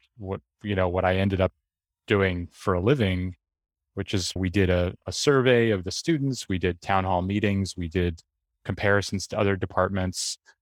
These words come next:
And out of that, we, we honed in on a few key problems,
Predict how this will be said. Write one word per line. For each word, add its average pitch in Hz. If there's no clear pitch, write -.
And 95
out 101
of 92
that, 92
we, 95
we 95
honed 101
in 101
on 87
a 87
few 98
key 92
problems, 90